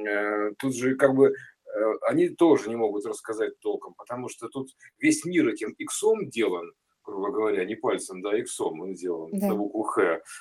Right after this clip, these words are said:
Speaker 1: да, то есть, э, не пальцем таким. А, а они не, не, не могут даже сказать толком, каким они иксом-то мир сделан, да, то есть, как бы, а употребляют там какие-то выражения, типа, не, не пальцем делан. Ну, а чем ты сделан тогда, расскажи мне,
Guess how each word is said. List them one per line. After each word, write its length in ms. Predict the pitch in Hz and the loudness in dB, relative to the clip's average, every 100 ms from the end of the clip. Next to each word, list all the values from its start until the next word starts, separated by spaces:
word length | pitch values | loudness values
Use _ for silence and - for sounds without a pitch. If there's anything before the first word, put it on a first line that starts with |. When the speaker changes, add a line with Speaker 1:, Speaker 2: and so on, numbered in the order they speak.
| - | -4
Speaker 1:
да, 180 | 113 147 | 4 4
то 120 | 139 92 | 4 -2
есть, 300 | 87 - 92 | -2 -6 -6
э, 640 | 90 85 82 73 73 - | -4 -2 -4 -4 -6 -8
не 80 | 120 | -4
пальцем 400 | - 98 90 - | 2 2 2 -10
таким. 340 | - 98 95 90 _ _ _ | -10 -8 -8 -12 _ _ _
А, 320 | - 107 110 117 | -2 0 2 2
а 20 | |
они 280 | 131 160 165 | 2 2 0
не, 100 | 147 156 | -4 -4
не, 120 | 165 | -2
не 120 | 165 | 0
могут 240 | 180 151 123 | 4 4 4
даже 160 | 117 | -2
сказать 420 | - - 156 - | -2 0 0 0
толком, 340 | - 110 98 - | -2 -4 -4 -8
каким 280 | 151 - 147 | -6 -2 2
они 240 | 131 127 | 2 0
иксом-то 420 | 131 - 151 104 | -2 -2 -4 -2
мир 160 | 104 107 | -4 -4
сделан, 440 | 92 - - - - | -6 0 0 0 -6
да, 120 | 466 | -6
то 140 | - | -8
есть, 120 | 349 | -20
как 120 | - - | -20 -6
бы, 140 | - - - - | -6 -6 -6 0
а 100 | 120 | 2
употребляют 720 | 135 135 143 131 160 185 - | 2 -2 -2 2 6 6 4
там 160 | 117 | -6
какие-то 260 | 104 - 107 | -8 -16 -8
выражения, 440 | 113 117 113 104 | -4 -2 -4 -10
типа, 300 | 95 104 104 - _ _ - | -14 -8 -8 -8 _ _ -8
не, 120 | 131 | -6
не 220 | 131 139 | -6 -6
пальцем 440 | 139 127 127 120 | -2 -2 -2 -10
делан. 320 | 110 95 104 101 | -10 -4 -2 0
Ну, 80 | |
а 60 | 151 | 0
чем 240 | 151 175 | 0 -4
ты 80 | - | -6
сделан 400 | 104 135 127 104 | -10 -4 -2 -2
тогда, 260 | - 92 95 | -6 -8 -8
расскажи 380 | 95 - 117 110 | -8 -8 -8 -8
мне, 140 | 82 | -12